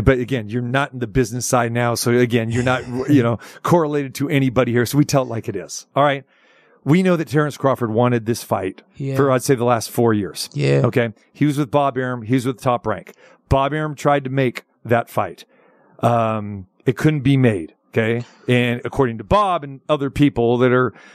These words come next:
Speaker 1: I guess, uh, cl-, close to the negotiation, said that Al Haymon did not wanna do it. Okay. You fought under the P B C branch of, of Al Haymon. We know that the one forty-seven division at the time you were fighting, the predominantly those guys were fighting each other.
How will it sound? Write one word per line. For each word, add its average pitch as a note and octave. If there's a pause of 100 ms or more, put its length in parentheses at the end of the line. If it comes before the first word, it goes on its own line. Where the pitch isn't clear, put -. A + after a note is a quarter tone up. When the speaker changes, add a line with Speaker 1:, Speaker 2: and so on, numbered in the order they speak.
(140)
Speaker 1:
I A#2
guess, B2
uh, C#3+
cl-, -
close C#3+
to C#3+
the C3+
negotiation, B2
said A#2+ (280)
that A#2+
Al B2+
Haymon A#2
did B2
not A#2
wanna A#2
do A2
it. - (120)
Okay. B2
You B2
fought C#3
under B2+ (320)
the B2+
P C3
B B2+
C A#2 (380)
branch B2
of, A#2+
of B2+
Al A#2
Haymon. A2 (600)
We C#3
know D3
that C3
the B2
one C3
forty-seven C3+
division A#2
at B2
the A#2
time B2+
you A#2+
were A#2+
fighting, A2+ (160)
the A#2+
predominantly B2+
those A#2
guys A#2+
were A#2
fighting A2+
each A#2+
other. G2